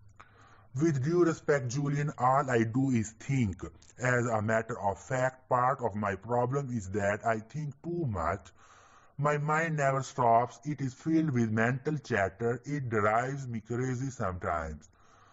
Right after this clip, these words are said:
What I am suggesting is different. The sages of Sivana all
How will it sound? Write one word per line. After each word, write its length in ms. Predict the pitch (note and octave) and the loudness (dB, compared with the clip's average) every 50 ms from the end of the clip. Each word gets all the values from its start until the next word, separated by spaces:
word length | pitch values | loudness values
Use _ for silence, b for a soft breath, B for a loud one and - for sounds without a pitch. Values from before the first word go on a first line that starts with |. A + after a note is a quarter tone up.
| b b b b b | b b b b b
What 180 | D3 D#3+ D#3 C#3+ | 0 0 2 2
I 140 | C#3+ C#3+ D3+ | 2 0 0
am 160 | D3+ D#3 D3+ | 0 -2 -4
suggesting 540 | - - C3+ B2 C#3+ C#3+ C#3 - - D#3+ D3+ | -4 -4 -2 -2 -2 -4 -4 -6 -8 -6 -2
is 180 | B2+ A2+ G#2+ G2 | -2 0 0 0
different. 540 | G#2+ G#2+ G2+ - - - E2 D#2 D#2+ E2+ | 0 -2 -2 -4 -6 -6 -6 -4 -4 -4
The 140 | F#2+ G#2 G2 | -4 -4 -4
sages 380 | - - D3+ C#3 B2+ C3+ C3 C3 | -2 -4 -4 -2 -2 -2 0 0
of 120 | A#2+ - | 0 -2
Sivana 760 | - - - B2 A2 G#2 A2 A2 A2+ A#2+ B2+ C3 C3 C3 C3 A#2 B2 | -2 -6 -4 -2 0 2 4 4 4 2 2 2 0 0 0 0 2
all 300 | B2+ C3 C#3 D3 D#3 | 4 4 4 4 2